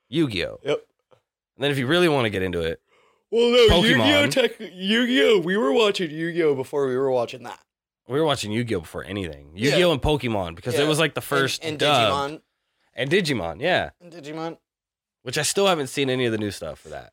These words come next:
Speaker 2: Um, so they essentially, like, remade the old Digimon.
Speaker 1: I've heard, yeah.
Speaker 2: And, like, I was like,
Speaker 1: Yeah, I started for, I got five minutes in. I was like, I'm good. I
Speaker 2: "What
Speaker 1: want
Speaker 2: the
Speaker 1: new."
Speaker 2: fuck is this?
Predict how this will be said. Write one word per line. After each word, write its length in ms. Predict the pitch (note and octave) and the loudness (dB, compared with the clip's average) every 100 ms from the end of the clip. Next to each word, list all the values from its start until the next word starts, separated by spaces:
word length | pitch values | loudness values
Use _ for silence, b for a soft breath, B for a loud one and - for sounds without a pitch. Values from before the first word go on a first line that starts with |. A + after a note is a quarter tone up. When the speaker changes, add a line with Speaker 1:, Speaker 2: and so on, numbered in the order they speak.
| _ | _
Speaker 2:
Um, 480 | E3+ F#3+ F#3 E3+ C#3+ | 0 2 2 2 0
so 300 | - F#3+ F3+ | 0 2 2
they 220 | F#3 B3 | 4 4
essentially, 580 | B3+ - G#3 - A#3+ A#3+ | 2 0 -2 0 2 2
like, 300 | F#3 C#3+ C#3+ | 2 2 0
remade 680 | C#3 C#3 D#3+ F3 D3+ D#3+ | -2 0 0 2 0 0
the 60 | D#3+ | 0
old 300 | C3+ C3+ C#3+ | 0 0 0
Digimon. 440 | B2+ B2+ D3+ E3+ F#3+ | -4 -4 -2 0 2
Speaker 1:
I've 40 | |
heard, 320 | C3 A#2 G#2+ | 2 2 2
yeah. 180 | G#2+ G#2+ | 2 2
Speaker 2:
And, 120 | E3 | 2
like, 320 | D#3+ D3 C3 - | 0 0 -2 -4
I 100 | C#3 | -4
was 180 | D3+ D3 | -4 -2
like, 300 | D3 C3 - _ - | 0 0 -4 _ -6
Speaker 1:
Yeah, 320 | C3 A#2+ G2 | 0 2 2
I 40 | |
started 680 | C3+ - C#3 C#3 D3 D#3 D3+ | 0 -2 0 2 2 2 -2
for, 200 | - C#3 | -8 -2
I 60 | A#2 | 0
got 180 | C#3 - | 0 0
five 240 | C3+ C3 | -2 0
minutes 280 | B2+ A2 - | 0 -2 -2
in. 120 | G#2 | -4
I 100 | F#2+ | -2
was 100 | G2+ | -4
like, 140 | F#2+ - | -4 -6
I'm 160 | G#2 F#2 | -8 -6
good. 260 | E2+ D2+ - _ A2 | -6 -6 -10 _ -6
I 60 | |
Speaker 2:
"What 60 | C3+ | -4
Speaker 1:
want 160 | D3+ C3 | -2 0
Speaker 2:
the 40 | |
Speaker 1:
new." 240 | C3 A#2+ G#2+ | 2 2 2
Speaker 2:
fuck 80 | |
is 180 | G2+ D#3+ | 0 -4
this? 400 | E3+ F3+ - - | -10 -10 -12 -18